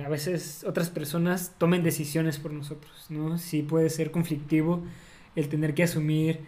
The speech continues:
responsabilidades, ideas y procesos que nosotros no esperábamos o que no nos correspondían y que por más que lo hubiéramos pensado, no hubieran salido bien. Pero al mismo tiempo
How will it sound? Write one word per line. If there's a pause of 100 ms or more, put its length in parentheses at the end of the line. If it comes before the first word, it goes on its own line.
(360)
responsabilidades,
ideas
y
procesos (920)
que
nosotros
no
esperábamos
o
que
no
nos
correspondían
y
que
por
más
que
lo
hubiéramos
pensado,
no
hubieran
salido
bien. (1800)
Pero
al
mismo
tiempo